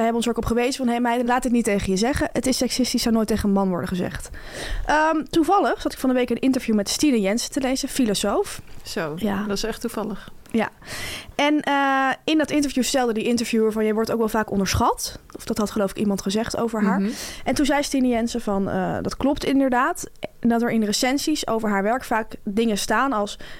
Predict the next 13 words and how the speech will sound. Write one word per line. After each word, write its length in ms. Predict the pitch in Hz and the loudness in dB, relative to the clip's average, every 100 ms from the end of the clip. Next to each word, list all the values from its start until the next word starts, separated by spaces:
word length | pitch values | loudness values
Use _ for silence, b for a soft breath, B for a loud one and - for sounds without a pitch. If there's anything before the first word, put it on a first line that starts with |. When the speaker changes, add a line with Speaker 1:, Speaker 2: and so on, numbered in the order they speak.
| B | B
Speaker 1:
de 80 | 214 | -2
filosofietjes 1080 | - 254 - 220 - 339 339 190 185 - - B B B | 2 2 2 0 2 0 2 -2 -2 -4 -8 B B B
van 180 | - 214 | -4 0
Speaker 2:
Oh, 60 | 196 | 2
Speaker 1:
Stine 200 | 208 196 | 2 2
Speaker 2:
ja. 40 | |
Speaker 1:
Jensen. 400 | 190 233 - 359 453 b b | 2 0 0 -4 -6 b b
Of 220 | - 254 - | 0 0 -2
Stine 400 | - - 330 302 | -4 2 4 4
Jensen 400 | 269 269 - 247 | 2 0 0 -4
schreef 540 | - - 226 220 214 - | -4 -2 0 0 -2 -4
een 160 | 220 208 | 0 2
boekje." 380 | 311 - - | 0 -2 -4